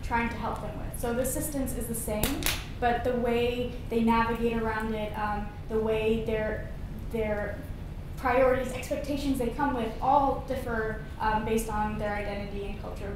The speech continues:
groups. So it's, it was interesting to see how they were prescribed a certain, um, standard list and how their ex-, own expectations, which were different, um, translated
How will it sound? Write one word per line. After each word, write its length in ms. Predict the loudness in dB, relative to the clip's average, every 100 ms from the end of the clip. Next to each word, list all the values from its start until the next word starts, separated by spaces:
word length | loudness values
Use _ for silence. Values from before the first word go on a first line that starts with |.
| -6
groups. 200 | -8 -6
So 320 | -4 -2 -2
it's, 100 | -4 -2
it 80 | 0
was 120 | 2
interesting 440 | 0 -2 -4 -6
to 40 | -4
see 140 | -4
how 180 | -2 -2
they 100 | -4
were 60 | -6
prescribed 640 | -6 -6 -2 0 0 0
a 60 | -4
certain, 360 | -4 -4 -6 -8 -8 -8 -6 -2
um, 260 | 0 0 -2
standard 800 | -6 0 4 6 4 2 0 2
list 320 | 2 2 -2
and 200 | -4 -4 -6 -6
how 420 | 0 2 4 2 -2
their 240 | -2 0 0
ex-, 160 | -2 -2
own 180 | 2 2
expectations, 800 | 2 -2 -4 -2 -2 -2 -4 -4 -6 -8 -8 -8 -8 -8 -6
which 160 | -4 -4
were 80 | -2
different, 540 | -2 -2 -2 -4 -2
um, 200 | -2 -2
translated 560 | 0 0 0 -2 -2